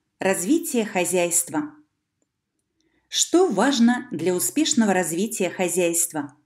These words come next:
Изучение хозяйства показывает, за счёт чего существует человеческое общество и каждый из нас в отдельности. В девятнадцатом веке понятие хозяйства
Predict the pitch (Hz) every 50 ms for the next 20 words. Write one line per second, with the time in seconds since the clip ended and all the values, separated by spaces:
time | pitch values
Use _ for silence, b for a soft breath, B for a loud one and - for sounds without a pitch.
0 | _ _ _ _ _ _ _ _ _ _ _ _ _ _ _ _ _ _ _ -
1 | 190 185 190 220 208 - 233 233 226 220 208 214 226 220 196 208 262 302 294 -
2 | - - 151 123 - b b b b b b b _ - 202 202 311 339 349 262
3 | 190 175 151 160 147 135 135 b b b b b 170 147 151 190 190 - - 330
4 | 349 339 349 - - - 233 190 240 311 339 - - - - - 214 196 - 208
5 | 202 - 226 269 294 285 277 277 - 220 214 208 208 240 233 - - - - 214
6 | 202 202 196 202 196 196 196 - - - 156 - - - 135 127 131 - - _
7 | _ _ _ _ _ _ - 180 147 - 269 311 311 254 202 226 220 - 190 -
8 | 180 190 202 208 - 180 185 175 156 160 180 175 160 170 165 165 - - - -
9 | 156 139 - - _ _ _ _ _ b b b b b b - 170 160 214 208
10 | 208 226 226 240 233 - - 233 226 226 240 302 311 294 - 175 131 135 - -
11 | _ _ _ _ - 190 190 196 214 214 220 220 208 202 208 208 208 202 240 277
12 | 302 294 - - 147 151 131 - -